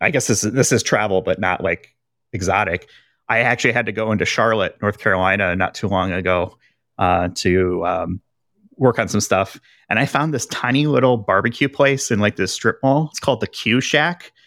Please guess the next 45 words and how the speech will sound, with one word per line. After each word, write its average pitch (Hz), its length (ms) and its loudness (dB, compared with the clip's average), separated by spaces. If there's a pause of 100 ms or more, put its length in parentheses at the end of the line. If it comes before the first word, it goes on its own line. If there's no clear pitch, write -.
(340)
It's, - 120 -6
like, 123 140 0
on 110 120 -2
the 107 80 0
southeast 117 760 0
side, 110 420 0
kinda, 104 180 -2
like, 98 180 -2
past - 260 -2
Matthews 95 440 0
area 90 280 2
for - 120 -4
people - 240 -6
who 95 120 -2
are 90 180 0
familiar 95 340 -2
with 82 160 -4
it. 82 160 0 (500)
And 143 120 2
this 196 160 2
is 185 140 4
just 151 200 0
a 131 60 0
place 127 280 0
that 113 120 0
just 113 200 -2
doesn't 117 220 4
look 104 140 0
anything, 107 340 0
like, 104 300 0
special. 139 680 0
But 117 100 2
I 139 40 4
gotta 156 100 2
tell 127 180 0
you, 151 120 0
it 131 220 -2
might 151 300 0
be 113 460 4
the 113 60 2
best 117 340 -2
barbecue 104 400 4
I've 90 100 2
ever 85 200 -2
had. 73 280 -4